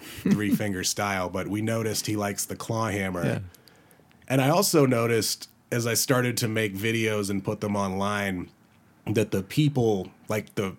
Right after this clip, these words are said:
Speaker 2: the, uh, fans out there really liked the claw
Speaker 1: Mm.
Speaker 2: hammer stuff. You know, I would spend all this time, like, practicing a very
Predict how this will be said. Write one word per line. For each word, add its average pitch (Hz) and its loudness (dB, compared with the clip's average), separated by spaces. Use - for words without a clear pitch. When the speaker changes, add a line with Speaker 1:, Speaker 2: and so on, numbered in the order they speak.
Speaker 2:
the, 113 -2
uh, 87 -2
fans 117 -2
out 98 -2
there 95 -2
really 98 -2
liked 95 -4
the 95 -10
claw 101 -2
Speaker 1:
Mm. 101 -6
Speaker 2:
hammer 90 -4
stuff. - -4
You 117 -2
know, 110 2
I 107 2
would 107 -2
spend 113 -2
all 107 -2
this 107 -2
time, 104 -2
like, 98 -4
practicing 107 -2
a 95 -2
very 98 -2